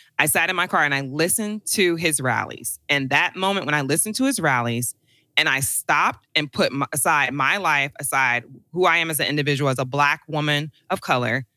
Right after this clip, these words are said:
I put that aside and I sat there and listened to him.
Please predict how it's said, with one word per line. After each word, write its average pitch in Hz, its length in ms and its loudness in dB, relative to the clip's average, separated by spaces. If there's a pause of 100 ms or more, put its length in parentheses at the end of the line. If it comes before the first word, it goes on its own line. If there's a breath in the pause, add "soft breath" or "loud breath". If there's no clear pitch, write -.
(100)
I 156 80 0
put 240 240 0
that 208 160 2
aside 151 520 0
and 143 120 -2
I 135 120 2
sat 202 360 0
there 202 140 -2
and 160 100 -4
listened 151 300 -4
to 135 80 -8
him. 120 220 -4